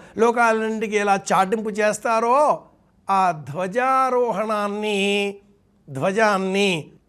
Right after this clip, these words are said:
ఆహ్వాన పత్రికను ఈ పరిసమాప్తం అనేటటువంటి రోజున ఉపసంహరిస్తారు, అవనతం చేస్తారు, దించివేస్తారు. ఇదే బ్రహ్మోత్సవాల పరిసమాప్తి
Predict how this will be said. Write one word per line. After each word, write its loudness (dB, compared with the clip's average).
ఆహ్వాన -2
పత్రికను -4
ఈ -4
పరిసమాప్తం 2
అనేటటువంటి -6
రోజున 0
ఉపసంహరిస్తారు, 2
అవనతం -4
చేస్తారు, 0
దించివేస్తారు. -2
ఇదే 2
బ్రహ్మోత్సవాల 2
పరిసమాప్తి 0